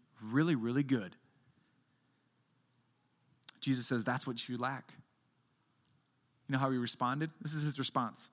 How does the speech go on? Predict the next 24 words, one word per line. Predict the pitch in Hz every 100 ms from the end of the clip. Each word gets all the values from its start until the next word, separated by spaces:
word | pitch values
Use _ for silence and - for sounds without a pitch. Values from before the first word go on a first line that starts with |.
| _ _ - - 113
Disheartened, | 131 185 - 185 190 117 - - _ _ _ -
saddened, | - 160 165 135 98 - - _ _ _ _ _ _ _ _ _ _ _ _ _ -
depressed | 147 175 165 -
a | 147
little, | 131 113 90 -
disheartened | 175 185 196 151 117 - - _ _ _ - - -
by | 123 151 175
the | 185
saying, | 170 190 160 139 135 160 _ _ _ _ _ _ _ _ _ -
disheartened | 135 - 156 175
by | 143 135
what | 139 -
Jesus | 127 127 165
told | 151 190
him, | 107 98 - _ _ _ _ _ _ _ _ - _ _ _ _ _ _ - -
he | - 143
went | 139 165 175
away | 151 143 151 143
sorrowful, | - 160 147 120 - 92 82 _ _ _ _ _ _ _ _ _ _
for | - 120
he | 143
had | 127 120 104
great | - 113 110
possessions. | - 98 95 - - -